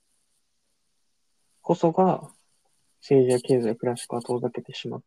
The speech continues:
てるってところから始まってます。んで、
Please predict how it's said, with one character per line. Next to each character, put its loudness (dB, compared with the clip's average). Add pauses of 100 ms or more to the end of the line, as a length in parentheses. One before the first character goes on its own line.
て -6
る 2
っ 2
て -20
と -12
こ -12
ろ -8
か -4
ら -2 (100)
始 -10
ま -14
っ -20 (140)
て -14
ま -14
す。 -20 (1000)
ん -2
で、 0